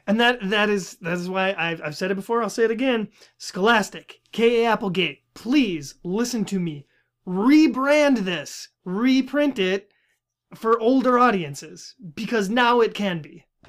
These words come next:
The young adult novel market is so huge these days, what with Hunger Games, Twilight, Harry Potter, all that, stuff,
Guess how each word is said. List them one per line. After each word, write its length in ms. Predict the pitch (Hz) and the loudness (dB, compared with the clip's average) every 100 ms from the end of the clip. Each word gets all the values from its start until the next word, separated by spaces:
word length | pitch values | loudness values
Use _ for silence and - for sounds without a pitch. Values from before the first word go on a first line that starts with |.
| - - _ _ _ _ _ _ | -20 -20 _ _ _ _ _ _
The 140 | 175 | -2
young 260 | 226 285 320 | 4 6 6
adult 440 | 311 202 220 247 | 4 4 4 2
novel 320 | 185 196 208 214 | 0 2 2 0
market 420 | 208 214 220 208 | 0 -2 -6 0
is 260 | 190 165 - | 0 -2 -8
so 280 | - 302 | 2 2
huge 380 | 262 233 202 160 | 2 0 -2 -4
these 180 | 170 160 | -6 -6
days, 440 | 156 139 151 143 _ _ _ _ | -8 -8 -10 -12 _ _ _ _
what 180 | 196 190 | -2 0
with 140 | 175 | 0
Hunger 260 | 196 202 185 | 0 0 0
Games, 240 | 190 185 | 0 -2
Twilight, 680 | 190 190 180 175 175 170 170 | -2 0 0 0 -2 -4 -4
Harry 180 | 190 180 | -2 -2
Potter, 240 | 170 170 | -4 -2
all 140 | 175 | -2
that, 260 | 175 175 175 _ _ _ _ - - | -2 -6 -10 _ _ _ _ -20 -20
stuff, 400 | - 160 160 | -8 -6 -6